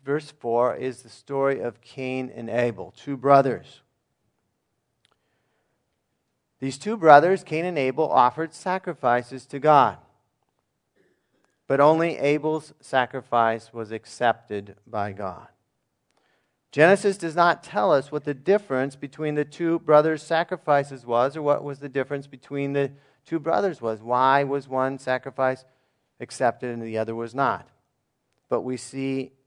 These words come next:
in Hebrews eleven four what the difference was. And the difference was Abel offered his sacrifice by faith, and Cain did not. Now the story in Genesis continues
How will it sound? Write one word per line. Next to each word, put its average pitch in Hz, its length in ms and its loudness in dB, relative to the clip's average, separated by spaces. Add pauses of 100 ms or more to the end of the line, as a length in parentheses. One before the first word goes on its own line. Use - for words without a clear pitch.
(240)
in 120 120 -12
Hebrews 127 360 -8
eleven 123 380 0
four 117 320 -4
what 107 180 -6
the 110 80 -18
difference 104 460 -12
was. - 760 -10 (960)
And 107 100 -10
the 117 40 -6
difference 170 400 0
was 135 280 6
Abel 156 320 2
offered 139 420 2
his 170 140 -8
sacrifice 143 640 0
by 165 260 2
faith, - 540 -8 (1500)
and 123 440 -6
Cain 127 500 -8 (120)
did 110 260 -8
not. 98 520 -10 (1300)
Now 110 80 -12
the 107 80 -12
story 139 320 0
in 139 80 0
Genesis 143 460 -6
continues 156 760 -10